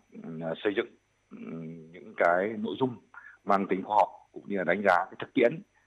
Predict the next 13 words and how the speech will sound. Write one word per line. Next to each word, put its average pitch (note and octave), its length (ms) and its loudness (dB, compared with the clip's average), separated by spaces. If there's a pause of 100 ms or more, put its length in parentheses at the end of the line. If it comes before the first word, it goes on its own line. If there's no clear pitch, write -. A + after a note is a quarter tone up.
(120)
về E2+ 180 0
việc, E2 280 0
ờ, D#2 300 -6
đảm C#2+ 140 0
bảo C2 140 -4
an F2+ 180 4
toàn D2+ 340 4
phòng D#2 160 -8
chống - 120 -10
dịch - 200 -2
ở - 240 -6
trong F2 160 0 (220)
các A2+ 120 -10